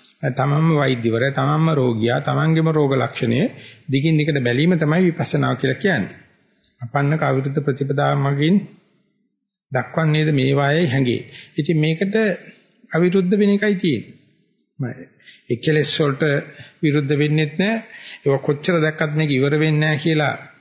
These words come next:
අ, කම්මැලි වෙන්නෙත් නැතුව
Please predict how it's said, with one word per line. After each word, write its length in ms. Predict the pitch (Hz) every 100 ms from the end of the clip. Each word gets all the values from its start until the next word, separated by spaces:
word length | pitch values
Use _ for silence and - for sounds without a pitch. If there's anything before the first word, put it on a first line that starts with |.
| _ _ _ _ _ _ _ _ - 117
අ, 200 | 107 107 104
කම්මැලි 360 | 135 156 165
වෙන්නෙත් 360 | 175 165 170 165
නැතුව 320 | 185 175